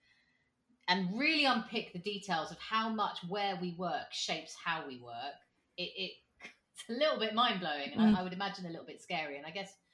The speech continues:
Speaker 1: my last question for me, um,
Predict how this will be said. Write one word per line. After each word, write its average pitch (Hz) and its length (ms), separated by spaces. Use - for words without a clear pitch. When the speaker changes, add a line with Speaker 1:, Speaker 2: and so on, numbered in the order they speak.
Speaker 1:
my 233 180
last 262 280
question 233 260
for 220 100
me, 202 240
um, 214 220